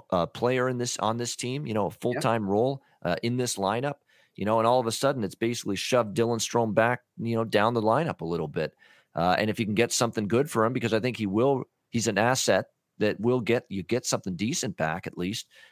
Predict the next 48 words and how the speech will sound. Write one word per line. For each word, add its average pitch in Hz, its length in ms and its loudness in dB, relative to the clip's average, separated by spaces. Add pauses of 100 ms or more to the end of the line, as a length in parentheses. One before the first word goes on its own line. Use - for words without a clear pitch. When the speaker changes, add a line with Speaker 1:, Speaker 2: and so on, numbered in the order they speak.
(140)
Speaker 1:
uh, - 120 0
in 107 160 -2
return 95 420 0
for, 90 200 2
uh, 82 120 2 (220)
Dylan 104 240 2
Strome 92 400 0
if 87 120 -6
he's 85 120 -8
traded. 90 420 -2
So 90 260 0 (200)
interesting 117 480 -2
if 104 100 -2
that's 104 280 4
done. 101 160 4
And 113 80 2
watch 151 220 4
out 156 120 4
for 156 80 -2
Mackenzie 143 520 0
Antwistle 143 600 -2 (220)
as - 180 -2
well. 123 380 0
You 92 100 -4
know, 95 100 2
it's - 140 -4
a - 40 -10
guy 117 180 2
that 110 100 0
actually 113 260 -2
played 117 260 -4
for - 60 -8
the 104 80 0
Hamilton 110 320 -4
Bulldogs 92 560 -2
junior 117 320 -4
hockey 107 340 -2
down 95 220 -2
the 101 80 -2
road 120 320 0
from 87 140 -6
me 82 100 -6
here, 80 320 -4 (380)
uh, 90 240 0
and 92 140 -6
played 95 300 -2
well. 85 280 -2
So, 80 280 -6